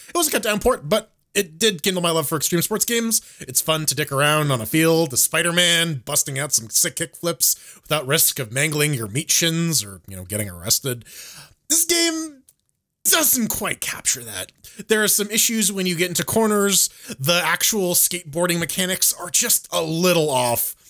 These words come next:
Uh, the one that really bugs me is the timing needed to, like, land manuals. I used to spam manuals like nobody's business in Tony Hawk's Pro Skater two to link tricks.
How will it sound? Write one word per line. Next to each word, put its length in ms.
Uh, 160
the 100
one 140
that 100
really 180
bugs 280
me 240
is 400
the 80
timing 440
needed 280
to, 100
like, 240
land 320
manuals. 640
I 100
used 220
to 180
spam 460
manuals 520
like 140
nobody's 400
business 500
in 160
Tony 200
Hawk's 280
Pro 140
Skater 280
two 120
to 80
link 160
tricks. 360